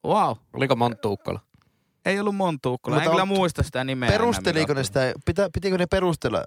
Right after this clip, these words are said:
Speaker 3: pitikö se olla jostain yhteistä menneisyydestä tai joku vanha s-
Speaker 1: Joo, joku, joku tämmönen. En,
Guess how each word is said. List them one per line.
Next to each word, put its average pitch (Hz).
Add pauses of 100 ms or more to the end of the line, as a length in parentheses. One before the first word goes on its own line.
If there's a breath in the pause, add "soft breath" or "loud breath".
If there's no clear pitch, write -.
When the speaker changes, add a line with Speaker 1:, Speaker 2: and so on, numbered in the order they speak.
Speaker 3:
pitikö 156
se 165
olla 151
jostain 143
yhteistä 131
menneisyydestä 113
tai 110
joku 117 (260)
vanha 120 (180)
s- - (120)
Speaker 1:
Joo, 123 (220 loud breath)
joku, 151 (160)
joku 123
tämmönen. 113 (480 loud breath)
En, 117